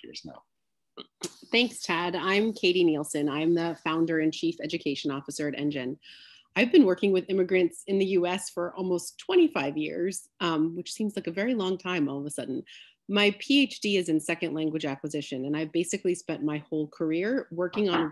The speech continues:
Speaker 2: ways to help make English learning more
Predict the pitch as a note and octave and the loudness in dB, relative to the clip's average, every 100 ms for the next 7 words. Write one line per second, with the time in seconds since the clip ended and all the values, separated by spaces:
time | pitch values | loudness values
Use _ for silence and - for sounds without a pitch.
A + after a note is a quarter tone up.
0 | D#3 E3+ F#3 - D#3+ F3 - - E3 D#3+ | -4 -4 -4 -6 -6 -6 -8 -4 -2 -2
1 | - E3+ E3+ F#3+ - G3+ G#3 G#3+ A#3 A#3 | -2 0 2 0 -2 0 2 0 -2 -6
2 | - - _ - G3 G3 F#3+ F3+ | -18 -20 _ -2 4 6 6 2